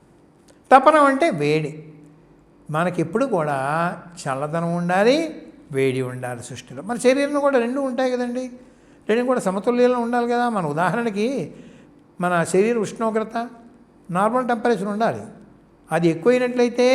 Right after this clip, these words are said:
చాలా ప్రమాదం, తక్కువైతే కూడా ప్రమాదమే. అందుకని ఆ సమతుల్యమైనటువంటి ఆ ఉష్ణోగ్రతను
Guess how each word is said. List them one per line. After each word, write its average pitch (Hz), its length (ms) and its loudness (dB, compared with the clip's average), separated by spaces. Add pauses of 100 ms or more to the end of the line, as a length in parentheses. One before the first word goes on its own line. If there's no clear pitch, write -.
(280)
చాలా 214 200 0
ప్రమాదం, 151 540 -6 (160)
తక్కువైతే 277 420 2
కూడా 269 200 2
ప్రమాదమే. 151 560 -4 (120)
అందుకని 240 320 -4 (600)
ఆ 208 200 4
సమతుల్యమైనటువంటి 262 1200 2
ఆ 240 80 4
ఉష్ణోగ్రతను 220 720 0